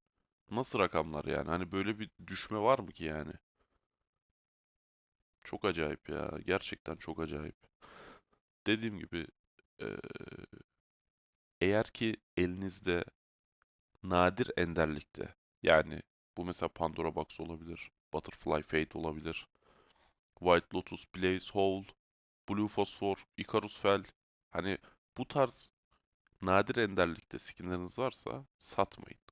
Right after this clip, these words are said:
Çünkü bunlar nadir enderlikte olduğu için zaten piyasadan etkilenmeyecek. Bugün düşer,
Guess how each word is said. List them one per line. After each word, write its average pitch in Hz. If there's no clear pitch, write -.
Çünkü 101
bunlar 90
nadir 92
enderlikte 82
olduğu 80
için -
zaten 110
piyasadan 82
etkilenmeyecek. -
Bugün 131
düşer, 101